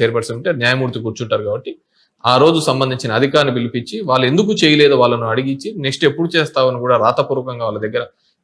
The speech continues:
స్టేట్మెంట్ తీసుకొని గౌరవ న్యాయమూర్తి మనకు న్యాయం చేసే, ఆ, అవకాశం దాని ద్వారా మనం పొందవచ్చు. ఎందుకంటే ప్రతిపక్షంలో ఉన్నాం కాబట్టి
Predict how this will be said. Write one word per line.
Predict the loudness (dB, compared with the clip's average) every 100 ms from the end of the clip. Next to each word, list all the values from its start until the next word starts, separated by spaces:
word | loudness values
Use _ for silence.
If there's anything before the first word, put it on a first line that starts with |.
| -8
స్టేట్మెంట్ | 0 2 2 -2
తీసుకొని | -2 -6 -4 -6 -6 -14 _ 2
గౌరవ | 4 4
న్యాయమూర్తి | 4 2 0 -2 -4 -4
మనకు | -4 -4 -6 -6 -4
న్యాయం | 0 0
చేసే, | 0 -4 -2 -2 -2 -6 _ _ -20 -20 _ 0
ఆ, | 2 2 -2 -6 -12 0
అవకాశం | 0 4 2 2 2
దాని | 2 2
ద్వారా | 2 2
మనం | 2 -2
పొందవచ్చు. | -4 -4 -4 -6 -12 -20 _ -4
ఎందుకంటే | 0 2 2
ప్రతిపక్షంలో | 2 2 2 0 0 0 0
ఉన్నాం | 0 -2 0
కాబట్టి | 0 2 0 -4 -12